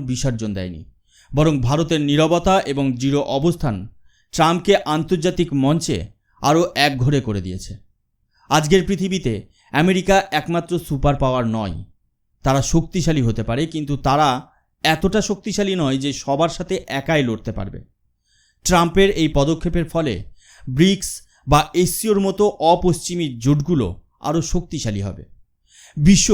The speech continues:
ধীরে ধীরে একটা মাল্টিপোলার বা বহুমেরুর দিকে এগোচ্ছে, যেখানে শুধু আমেরিকার একার কথাই শেষ কথা হবে না। ভারত আজ এক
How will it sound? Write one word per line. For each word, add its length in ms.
ধীরে 260
ধীরে 220
একটা 240
মাল্টিপোলার 760
বা 220
বহুমেরুর 640
দিকে 240
এগোচ্ছে, 380
যেখানে 340
শুধু 240
আমেরিকার 480
একার 300
কথাই 340
শেষ 280
কথা 320
হবে 320
না। 120
ভারত 480
আজ 180
এক 120